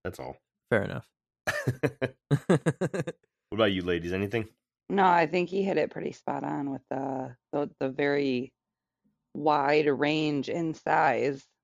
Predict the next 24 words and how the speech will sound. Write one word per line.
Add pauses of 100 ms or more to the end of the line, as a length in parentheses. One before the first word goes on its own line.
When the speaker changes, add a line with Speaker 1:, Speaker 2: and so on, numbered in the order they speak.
(1300)
Speaker 3:
But,
Speaker 1:
I'll
admit,
Speaker 3:
uh,
Speaker 1:
that
was
a
pretty (120)
dumb
description. (640)
Speaker 2:
<laughs> (840)
Yeah. (1300)
Speaker 3:
Well,
they
were
too
busy
and
the
windows
were
foggy.
They
couldn't